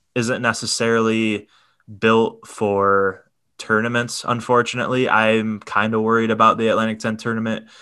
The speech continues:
because of our lack of depth, playing back-to-back games, maybe back-to-back-to-back games.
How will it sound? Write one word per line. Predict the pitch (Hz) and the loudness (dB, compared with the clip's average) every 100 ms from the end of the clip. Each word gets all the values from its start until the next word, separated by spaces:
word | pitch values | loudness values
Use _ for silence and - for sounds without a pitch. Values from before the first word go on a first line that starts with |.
| - - | -20 -14
because | 101 - 110 107 | -12 0 2 4
of | 110 | 4
our | 113 113 | 4 6
lack | 110 104 110 | 4 2 0
of | 101 | -2
depth, | 110 107 104 - | 0 0 -2 -6
playing | 104 104 110 104 | -4 -2 -4 -2
back-to-back | 95 98 - 107 101 104 | -2 -2 -4 -2 -2 -4
games, | 107 110 110 101 | -6 -4 -6 -6
maybe | 98 104 | -6 -6
back-to-back-to-back | 104 98 101 - 104 104 92 - 92 101 - - | -2 -2 -2 -4 -4 -2 -4 -6 -6 -2 -2 -2
games. | 117 113 110 - | -4 -2 -4 -10